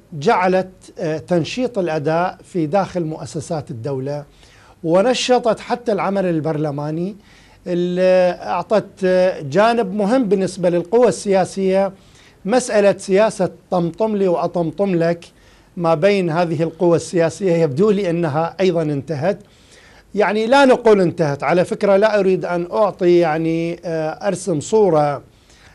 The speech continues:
آه، جميلة بهذا ال-، ولكن الخطوات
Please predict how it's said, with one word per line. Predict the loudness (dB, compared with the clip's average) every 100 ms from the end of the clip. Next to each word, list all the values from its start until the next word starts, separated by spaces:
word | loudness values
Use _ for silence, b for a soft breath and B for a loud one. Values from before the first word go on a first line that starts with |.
| -10
آه، | -2 0 0 0 0 -2 -4 -6
جميلة | 0 2 2 2 4 2 2
بهذا | 0 0 0 0
ال-، | -4
ولكن | -2 0 0 0 -4
الخطوات | -4 -6 -6 0 4 6 4 2